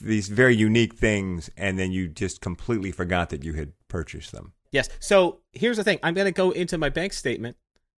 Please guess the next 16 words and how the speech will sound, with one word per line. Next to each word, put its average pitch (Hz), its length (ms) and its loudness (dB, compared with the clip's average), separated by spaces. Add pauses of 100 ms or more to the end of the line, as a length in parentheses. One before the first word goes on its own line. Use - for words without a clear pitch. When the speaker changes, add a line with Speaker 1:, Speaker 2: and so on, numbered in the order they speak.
Speaker 2:
and 143 140 2
I'm 165 80 4
gonna 151 120 0
see 180 220 -2
the 147 140 0
dates, - 540 2
'cause 143 180 -6
the 143 100 2
amount 135 320 2
should 160 180 -4
be 165 120 2
the 156 100 -2
same 165 340 2
or 143 60 2
really 139 260 0
similar. 156 460 -4